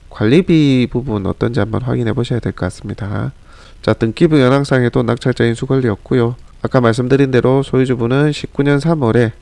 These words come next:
사억 이천육백에 매입을 했네요. 그죠? 현재는 일억 사천삼백.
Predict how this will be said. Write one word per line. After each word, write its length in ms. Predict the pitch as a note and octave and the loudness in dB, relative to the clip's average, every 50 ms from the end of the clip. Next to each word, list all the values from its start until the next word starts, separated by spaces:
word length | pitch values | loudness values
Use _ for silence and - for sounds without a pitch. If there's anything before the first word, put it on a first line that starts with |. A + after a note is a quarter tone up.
| - | -20
사억 320 | - - - A2+ A#2+ B2 A#2 | -20 -4 0 2 2 2 2
이천육백에 920 | A2 - - A2+ B2 B2+ - - C3 A#2+ A2 G#2 - - - - A2 G2+ | 0 -2 -2 -4 -4 -4 -2 -2 0 0 -2 -4 -6 -10 -6 -4 -4 -4
매입을 400 | G#2+ G#2+ B2 B2 A2+ - G#2 - | -2 -2 -2 -2 0 -2 -2 -4
했네요. 320 | B2+ A#2+ A2+ G2+ G2 G2+ A2 | -4 -4 -4 -6 -6 -6 -6
그죠? 180 | B2 - C3+ - - - - - - | -8 -8 -10 -12 -14 -20 -20 -20 -12
현재는 440 | - - G#2+ G#2+ C3 B2+ C3 B2 - | -8 -8 -2 0 0 0 0 -2 -2
일억 340 | - - C#3 D3 - - - - | -2 0 0 0 -2 -4 -18 -20
사천삼백. 920 | - - - - - - - A#2 A#2 A2+ - - C3 C3+ C3+ - F#2 | -16 -10 -10 -10 -10 -6 -6 -4 -4 -4 -4 -6 -6 -4 -4 -6 -6